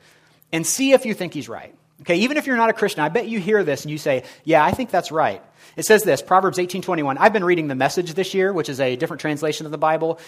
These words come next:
and it's really, um, spoken some new life into my scripture, my study, and so I found this in the Message. Proverbs eighteen twenty-one says this,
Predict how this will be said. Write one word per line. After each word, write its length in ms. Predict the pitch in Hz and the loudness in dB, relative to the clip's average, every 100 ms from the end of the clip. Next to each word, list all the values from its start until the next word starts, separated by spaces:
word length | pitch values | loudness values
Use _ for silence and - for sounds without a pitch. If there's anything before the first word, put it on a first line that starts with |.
| - | -14
and 160 | 135 135 | -8 -6
it's 120 | 151 | -4
really, 440 | 175 165 143 127 - - | -2 0 0 -2 -6 -12
um, 400 | 127 113 110 117 | -6 -6 -6 -12
spoken 340 | - - 165 156 | -6 2 2 2
some 140 | 147 | -6
new 140 | 151 | -6
life 340 | 156 135 165 165 | -2 0 0 -2
into 540 | 156 160 151 156 147 | -6 -6 -4 -4 -4
my 240 | 135 135 143 | 0 0 0
scripture, 460 | - 165 - 165 | -6 -10 -6 -4
my 100 | 143 | -2
study, 360 | 135 - 151 160 | -2 0 0 0
and 120 | 147 | -4
so 160 | 143 143 | -2 0
I 120 | 151 | 0
found 360 | 156 170 170 143 | 0 -2 0 -2
this 200 | 131 147 | -4 -6
in 140 | 131 | -10
the 80 | 123 | -8
Message. 320 | 123 - 123 | -8 -8 -8
Proverbs 360 | - 127 123 120 | -2 -2 -2 -8
eighteen 260 | 135 139 | -10 -10
twenty-one 400 | 127 131 117 104 | -10 -10 -10 -12
says 220 | 107 117 | -12 -12
this, 300 | 110 101 - | -14 -16 -18